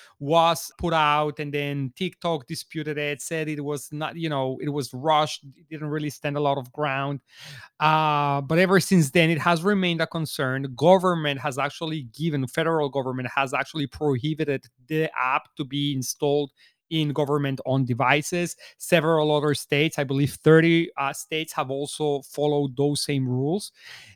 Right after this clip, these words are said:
And so it looks like now it's down to Senate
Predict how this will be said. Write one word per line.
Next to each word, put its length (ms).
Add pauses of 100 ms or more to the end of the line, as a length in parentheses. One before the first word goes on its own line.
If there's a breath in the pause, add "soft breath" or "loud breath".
(140)
And 440
so 840
it 180
looks 260
like 200
now 240
it's 160
down 320
to 160
Senate 640